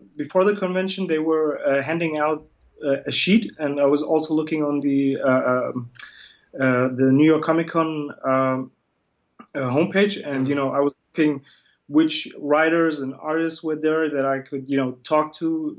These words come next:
Speaker 1: show my stuff to, because, you know, at that point I, I wasn't really sure how all of this worked, and I thought, you know,
Speaker 2: Yeah.
Speaker 1: maybe if you show your work to some artist, maybe they can introduce you to someone. And, uh, um, but, you know, what I learned is that usually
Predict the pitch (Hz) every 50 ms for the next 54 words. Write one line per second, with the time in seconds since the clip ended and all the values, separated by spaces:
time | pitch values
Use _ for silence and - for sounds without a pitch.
0 | - - - - 165 156 151 143 139 139 - - 160 151 151 156 - - 165 151
1 | 143 135 - 151 143 135 131 131 - - - - _ - 151 151 147 147 156 147
2 | 156 165 160 165 - - - 175 170 170 165 165 160 151 147 147 - 151 147 143
3 | 156 175 175 175 175 180 165 143 135 143 160 170 170 170 156 - - - - 165
4 | 160 160 160 160 143 139 151 147 143 147 135 - _ _ - 156 151 156 147 143
5 | 139 135 131 131 143 160 170 170 160 143 143 139 135 135 - 151 147 147 147 -
6 | - 147 139 139 139 143 147 151 156 156 156 156 147 135 _ _ _ - 143 139
7 | 135 135 _ _ _ _ _ - - - 160 156 156 156 147 151 160 160 156 160
8 | - - 156 139 131 - 165 147 147 147 - _ _ _ _ _ - 160 156 160
9 | 165 170 175 170 - - 151 147 147 143 139 147 147 151 - 156 156 156 147 147
10 | - 160 151 165 170 165 - 180 170 165 - 165 - - 170 165 165 170 170 175
11 | 170 170 - - - - - - - - - _ _ _ - 139 135 135 139 139
12 | 139 139 139 139 139 139 139 139 135 135 135 131 131 131 127 127 131 - - 135
13 | 131 127 127 127 127 127 131 - - - - 135 143 135 139 - - 160 151 143
14 | 135 135 143 147 139 139 143 147 151 151 156 156 151 - - 151 139 131 135 139
15 | 135 135 135 147 165 170 165 165 160 160 147 147 147 -